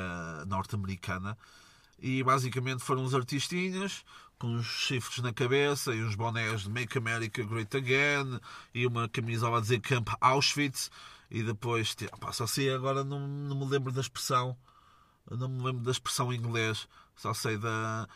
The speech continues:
da expressão em alemão, que é Arbeit mein, Arbeit macht frei, que é o trabalho liberta. Ah, e a expressão em inglês não era tão ao, não era tão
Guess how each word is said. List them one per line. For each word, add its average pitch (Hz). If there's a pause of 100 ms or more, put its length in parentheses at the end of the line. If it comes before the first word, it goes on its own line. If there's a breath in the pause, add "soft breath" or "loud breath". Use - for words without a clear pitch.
(140)
da 113
expressão 117
em 113
alemão, 117
que 120
é 104
Arbeit 110
mein, 120 (320)
Arbeit 123
macht -
frei, 113 (320 loud breath)
que 107
é 73
o 101
trabalho 107
liberta. 98 (540 loud breath)
Ah, 98
e 117
a 127
expressão 123
em 117
inglês 110
não 110
era 110
tão 107
ao, 87
não 110
era 113
tão 107